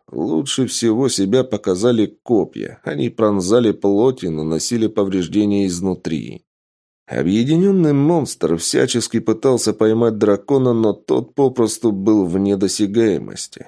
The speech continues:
Сергей летал вокруг твари, безостановочно атакуя, и... Тот умер. Все серые твари попросту закончились, а с ними и приток новых сил.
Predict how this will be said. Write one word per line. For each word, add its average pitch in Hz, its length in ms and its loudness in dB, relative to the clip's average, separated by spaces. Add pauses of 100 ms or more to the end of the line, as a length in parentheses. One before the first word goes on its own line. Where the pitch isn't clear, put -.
Сергей 123 560 0
летал 104 480 4
вокруг 110 420 0
твари, 107 380 2
безостановочно 101 1040 0
атакуя, 123 560 0
и... 104 420 -2 (640)
Тот 131 280 -4 (120)
умер. 80 560 -6 (340)
Все 135 380 0
серые 120 480 2
твари 113 480 2
попросту 110 560 -2
закончились, 107 960 -4
а - 100 -4
с - 140 -8
ними 131 380 0
и - 20 0
приток 110 560 0
новых 95 440 0
сил. - 600 -12